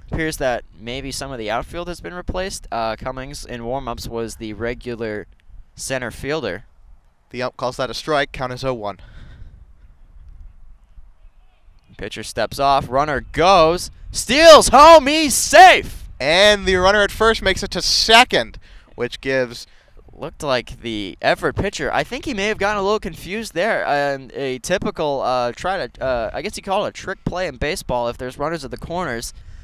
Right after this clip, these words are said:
Speaker 1: first base runner will tr-, usually try to steal second and maybe catch the pitcher off guard, try to draw a throw, 'cause once that ball leaves his hand,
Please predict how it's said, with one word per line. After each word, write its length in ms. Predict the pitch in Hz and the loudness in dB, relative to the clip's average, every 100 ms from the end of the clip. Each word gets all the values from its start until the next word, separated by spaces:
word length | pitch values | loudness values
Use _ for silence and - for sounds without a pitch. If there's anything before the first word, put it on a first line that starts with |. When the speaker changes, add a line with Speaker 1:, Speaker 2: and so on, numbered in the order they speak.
| - - | -18 -10
Speaker 1:
first 260 | - 175 - | -2 -2 0
base 200 | 175 151 | -4 -2
runner 260 | 156 190 | -4 -2
will 120 | 143 127 | -4 -6
tr-, 140 | - | -6
usually 320 | 156 185 151 | -8 -6 -6
try 240 | - 165 156 | -4 -4 -4
to 120 | 127 | -6
steal 260 | - 165 | -6 -6
second 540 | 139 160 170 - 127 - - | -6 -6 -6 -8 -16 -18 -14
and 400 | 131 127 123 87 | -12 -10 -12 -16
maybe 640 | 107 123 185 214 131 123 - - - - - | -12 -6 -4 -2 -4 -6 -10 -18 -20 -20 -10
catch 220 | 139 151 | -8 -6
the 40 | |
pitcher 220 | 156 156 143 | -6 -4 -4
off 80 | |
guard, 160 | 147 147 | -2 -4
try 160 | - 160 | -4 -6
to 100 | 127 | -4
draw 300 | 131 151 131 | -2 0 -2
a 40 | |
throw, 380 | - 143 165 131 | -4 -6 -4 -4
'cause 220 | 131 120 | -6 -8
once 160 | 139 - | -8 -4
that 340 | 143 - - | -4 -4 -6
ball 220 | 131 156 | -4 -2
leaves 220 | 147 151 | -4 -6
his 100 | 131 | -8
hand, 420 | 127 156 139 113 | -8 -6 -6 -10